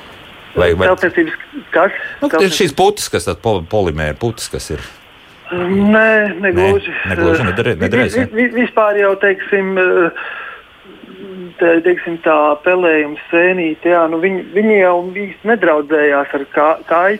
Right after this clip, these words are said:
Speaker 2: kājas, kā tāds kājas atmetums, viņam ir sārmaina vide, tāpat arī kaļķi krāsē.
Speaker 1: Mhm.
Speaker 2: Viņi pa-, tas ir ļoti tā reti, kad, uh,
Speaker 1: Ka šāda vispār situācija veidojas, jā?
Speaker 2: kad šāda situācija veidojās.
Speaker 1: Jā.
Speaker 2: Iespējams, ka tur kaut kas ir labots un daudzīts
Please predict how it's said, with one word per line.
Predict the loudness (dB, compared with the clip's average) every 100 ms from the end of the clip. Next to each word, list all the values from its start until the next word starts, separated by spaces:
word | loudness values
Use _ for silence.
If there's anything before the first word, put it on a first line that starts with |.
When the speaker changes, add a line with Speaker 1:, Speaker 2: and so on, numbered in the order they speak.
| -6
Speaker 2:
kājas, | -2 2 2 -2 -6
kā | -4 -2
tāds | 0 0 0 -2
kājas | 2 2 0
atmetums, | -6 -6 -6 -8 -6
viņam | -6 -4
ir | -6 -2
sārmaina | 0 2 2 2 2 2 0
vide, | 0 0 0
tāpat | 0 -2 -4 -4
arī | -6 -4
kaļķi | 0 0 0 -4 -2
krāsē. | 2 2 2 -2 0 0 -2 -14 -14
Speaker 1:
Mhm. | -8 -4 -2 -2 -4 -10
Speaker 2:
Viņi | -8 -8 -6
pa-, | 0 0 -2 -4
tas | -4 -2
ir | 0 2
ļoti | 4 4 0 -2
tā | 0 2
reti, | 2 0 -6 -16 -6
kad, | -6 -6
uh, | -4 -4 -4
Speaker 1:
Ka | -4
šāda | 0 0 2
vispār | 0 -2 -2
situācija | -2 -2 0 0
veidojas, | 0 0 -4 -8 -8
jā? | -6 -6 -4
Speaker 2:
kad | -6 -2
šāda | 0 2 2
situācija | -2 2 0 0 0 2
veidojās. | 2 2 -2 -6 -10 -10 -6
Speaker 1:
Jā. | -2 0
Speaker 2:
Iespējams, | 0 2 0 0
ka | -2
tur | -2 2
kaut | 2 2
kas | -2 -2
ir | 0
labots | 0 0 0 -2 -4
un | -8 -2
daudzīts | 2 2 0 -2